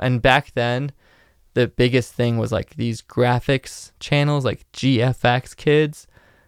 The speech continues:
who would make, like, cool, like, G F X for clans and logos and little illustrations. And they all had maybe forty or fifty or sixty or seventy thousand subscribers. And to me, they were just like, huge. I was like, "Dang, I wish I could get to that level one day."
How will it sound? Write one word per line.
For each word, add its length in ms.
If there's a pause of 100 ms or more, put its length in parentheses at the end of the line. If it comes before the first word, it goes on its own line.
(220)
who 200
would 140
make, 300
like, 180
cool, 500
like, 160 (560)
G 260
F 200
X 320
for 160
clans 800
and 260
logos 480
and 140
little 200
illustrations. 920 (440)
And 140
they 60
all 220
had 220
maybe 300
forty 480
or 60
fifty 400
or 60
sixty 380
or 80
seventy 360
thousand 320
subscribers. 680
And 140
to 140
me, 400 (460)
they 100
were 100
just 180
like, 200
huge. 560
I 80
was 80
like, 240
"Dang, 360
I 120
wish 340
I 80
could 220
get 180
to 140
that 240
level 280
one 140
day." 240